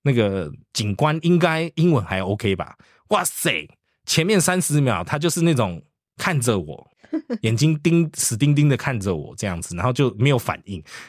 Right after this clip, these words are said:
Speaker 1: 然后我就囧了，你知道吗？然后我就开始换字，我就说：“Supermarket, do you know supermarket？” 然后呢，我，我就，然后我就想说有什么品牌我知道的，我就一直在变。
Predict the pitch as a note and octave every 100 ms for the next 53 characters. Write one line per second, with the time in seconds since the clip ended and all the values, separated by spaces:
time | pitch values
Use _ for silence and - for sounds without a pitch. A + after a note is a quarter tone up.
0 | - C#3+ E3 C#3+ - - C#3 E2 F2 E2
1 | D#2+ G#2+ G2 D#2+ E2 C#3 E3+ D3 E3+ D3
2 | - C3 G2 - F2+ _ _ - A#2+ E3+
3 | F#3+ - B3 A3+ A3 G#3+ - F#3+ - _
4 | - C#3 E3+ F#3 F3+ - F#3+ F#3+ D#3+ G3+
5 | A#3+ - - _ _ - B2 F3+ D3+ C#3
6 | C3 A2 G#2+ A2+ C#3 C3+ - B2+ E3 D3+
7 | D3+ G#2+ F2 B2+ B2+ G#2+ G2 G#2 G2 A2
8 | G2 F#2+ A#2+ A#2 B2+ F2 F2 F#2+ C#3 D3
9 | A#2 C3+ A#2+ - A#2+